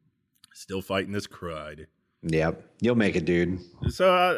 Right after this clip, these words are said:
Speaker 1: as from a attendee standpoint, I think that's about all that I had to say on it. I don't
Speaker 2: Yeah.
Speaker 1: think there's much else. So, this was my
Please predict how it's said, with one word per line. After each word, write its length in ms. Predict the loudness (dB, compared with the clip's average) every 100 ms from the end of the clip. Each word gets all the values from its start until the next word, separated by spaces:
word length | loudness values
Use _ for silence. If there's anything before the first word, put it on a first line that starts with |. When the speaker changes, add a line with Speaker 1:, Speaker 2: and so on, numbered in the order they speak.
| -2
Speaker 1:
as 400 | 0 0 0 -6
from 360 | -8 -6 -4
a 300 | 0 2 2 0 -6 -4
attendee 440 | -4 -2 -4 -6 -6
standpoint, 580 | -2 -2 -2 -4 -4
I 40 | -6
think 260 | -8 -12
that's 300 | -10 -10 -8
about 840 | -8 -8 -10 _ _ _ -8 -6 -8
all 240 | -8 -8
that 160 | -8 -8
I 180 | -8 -10
had 240 | -12 -12
to 80 | -18
say 280 | -20 -18 -18
on 200 | -16 -10
it. 200 | -10 -12 _ _ _ _ _ -20
I 40 |
don't 100 | -2
Speaker 2:
Yeah. 200 | 0 2
Speaker 1:
think 160 | 0 -8
there's 200 | -14 -14
much 220 | -10 -10 -4
else. 280 | -2 -2
So, 440 | -2 0 0 0 -6 _ _ _ _ _ _ _ _ _ _
this 180 | -6 -4
was 140 | -4 0
my 360 | 2 4 2